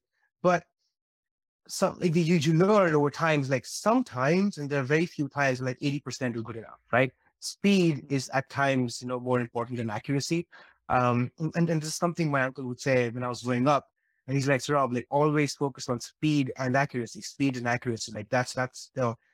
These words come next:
and, and, and all throughout my day, multiple times in the day, like, you know, his voice keeps ringing in my head. Um, so you have to operate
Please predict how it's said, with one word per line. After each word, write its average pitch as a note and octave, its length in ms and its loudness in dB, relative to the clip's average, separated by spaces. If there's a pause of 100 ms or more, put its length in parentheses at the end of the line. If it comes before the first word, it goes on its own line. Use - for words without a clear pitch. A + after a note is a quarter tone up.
(220)
and, B2 400 0
and, C3 240 -4
and B2+ 260 -2 (260)
all E3+ 200 4
throughout C#3+ 500 0
my C3 160 0
day, C3+ 420 2 (320)
multiple D3+ 440 0
times C3 320 -2
in A#2 80 -8
the A2+ 60 -10
day, A2+ 300 -4
like, A2 160 -10
you A#2+ 60 -12
know, A2 80 -8
his A2 140 -6
voice A2+ 320 2
keeps - 280 -4
ringing A#2 280 0
in B2 80 -2
my C3 100 0
head. D3 180 0 (480)
Um, B2 360 2 (120)
so F3+ 120 2
you E3+ 180 4
have D#3+ 280 0
to E3 120 -2
operate C3+ 400 2